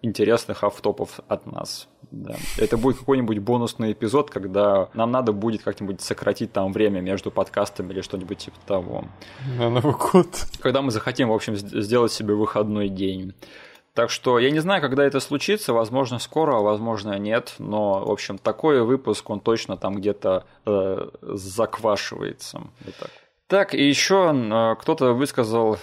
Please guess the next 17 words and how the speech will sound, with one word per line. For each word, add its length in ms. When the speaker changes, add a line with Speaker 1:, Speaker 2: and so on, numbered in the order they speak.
Speaker 1:
предположение, 520
что 180
сорок 240
второй 280
эпизод 280
нашего 280
подкаста 720
будет 400
автостопом 500
по 100
галактике. 840
В 60
общем, 400
этого 480
не 160
произойдет, 680
да. 180